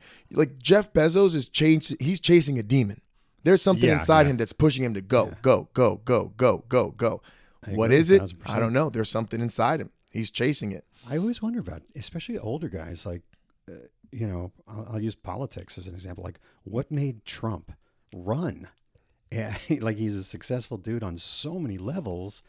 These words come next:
Speaker 2: but, like, isn't there a time when you just say, "All right, I just wanna hang with the grandkids," kind of thing?
Speaker 1: I don't think there is.
Speaker 2: Uh, to some people, you're
Speaker 1: I
Speaker 2: right.
Speaker 1: think certain people are different. Uh, and, and we're gonna get a little sidetracked. I had a conversation with, uh, with Tom one time,
Speaker 2: Mm-hmm.
Speaker 1: and we were talking about the school.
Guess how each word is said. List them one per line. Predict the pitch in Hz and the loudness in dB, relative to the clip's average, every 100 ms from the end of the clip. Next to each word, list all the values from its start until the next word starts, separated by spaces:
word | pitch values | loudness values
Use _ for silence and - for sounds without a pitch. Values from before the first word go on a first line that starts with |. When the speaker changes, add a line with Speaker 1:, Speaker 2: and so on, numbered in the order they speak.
| - - _ _ _ | -20 -20 _ _ _
Speaker 2:
but, | 147 | -8
like, | 147 139 | -6 -6
isn't | 151 156 | -6 -4
there | 180 | -4
a | 160 | -4
time | 147 143 | -4 -4
when | 131 | -4
you | |
just | 120 - | -4 -4
say, | 123 - | -4 -6
"All | 120 | -8
right, | 139 | -6
I | 104 | -8
just | 101 | -8
wanna | 113 95 | -8 -6
hang | 104 | -8
with | 104 | -10
the | 101 | -10
grandkids," | 107 143 - 85 - | -8 -8 -8 -12 -10
kind | 85 | -12
of | 80 | -12
thing? | 82 80 _ - | -14 -16 _ -8
Speaker 1:
I | 113 | -6
don't | 101 | -4
think | 107 | -6
there | 104 101 | -4 -4
is. | 101 - - _ _ _ - | -4 -6 -14 _ _ _ -20
Speaker 2:
Uh, | 131 131 | -20 -14
to | 117 | -10
some | - 104 | -8 -6
people, | 135 160 113 | -6 -6 -6
you're | 85 | -2
Speaker 1:
I | 127 | 0
Speaker 2:
right. | |
Speaker 1:
think | 147 117 | 0 2
certain | 113 113 | 0 0
people | 110 101 | -2 -2
are | 107 | -2
different. | 107 101 - - | -2 -6 -8 -6
Uh, | 107 | -4
and, | - 117 - | -4 -6 -4
and | 107 107 - | -4 -2 -4
we're | 117 | 0
gonna | 117 113 | 2 2
get | 110 | 2
a | |
little | 113 | 0
sidetracked. | 104 107 107 104 | -2 -4 -4 -6
I | - | -4
had | 123 | -4
a | 120 | -4
conversation | 120 110 - 110 104 104 | -4 -4 -2 -4 -2 -4
with, | 101 - | -4 -4
uh, | 95 98 - | -6 -6 -8
with | 104 | -8
Tom | - 98 101 | -4 -2 -2
one | 101 | -2
time, | 95 98 98 - - | -4 -6 -8 -12 -10
Speaker 2:
Mm-hmm. | 87 85 _ _ _ _ - | -10 -10 _ _ _ _ -8
Speaker 1:
and | 110 98 - | -4 -4 -4
we | 101 | -4
were | 104 | -4
talking | - 95 98 | -4 -4 -4
about | 98 92 - | -6 -8 -8
the | |
school. | - - - | -4 -2 -2